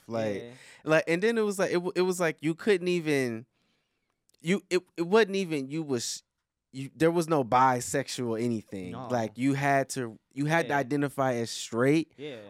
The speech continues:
Speaker 1: or gay. Like,
Speaker 2: Yeah.
Speaker 1: there was no in between
Speaker 2: No.
Speaker 1: in this. Like, niggas wasn't having it. Like, what,
Speaker 2: I
Speaker 1: what does that
Speaker 2: remember,
Speaker 1: mean?
Speaker 2: I remember being in a group when I was thirteen and that being like, a conversation.
Speaker 1: Mm.
Speaker 2: Like,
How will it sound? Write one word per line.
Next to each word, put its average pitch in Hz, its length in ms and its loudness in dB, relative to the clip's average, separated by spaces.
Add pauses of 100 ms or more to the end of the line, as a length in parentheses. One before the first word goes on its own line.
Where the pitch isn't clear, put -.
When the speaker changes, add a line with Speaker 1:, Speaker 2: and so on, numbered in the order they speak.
Speaker 1:
or 127 200 2
gay. 110 420 -4
Like, 107 340 -4
Speaker 2:
Yeah. 113 60 -16 (220)
Speaker 1:
there 151 200 6
was 170 280 0
no 151 260 2
in 143 300 -2
between 135 920 -4
Speaker 2:
No. - 60 -14
Speaker 1:
in 117 160 -2
this. 104 180 -4
Like, 110 160 -2
niggas 139 280 -4
wasn't 131 180 -2
having 127 400 -4
it. 95 60 -8
Like, 87 180 -10
what, 107 160 -8
Speaker 2:
I 165 80 -4
Speaker 1:
what - 80 -2
does 127 120 -8
that 123 140 -6
Speaker 2:
remember, 113 80 -8
Speaker 1:
mean? 123 60 -8
Speaker 2:
I 165 100 -6
remember 165 260 -12
being 147 220 -16
in 131 140 -16
a 120 40 -20
group 127 380 -12 (120)
when 113 140 -16
I 113 80 -14
was 117 220 -14
thirteen 113 800 -16 (640)
and 113 600 -14 (320)
that 120 320 -8
being 110 520 -16 (380)
like, 110 220 -16
a 107 80 -18
conversation. 117 840 -16 (120)
Speaker 1:
Mm. 101 360 -6
Speaker 2:
Like, 120 340 -16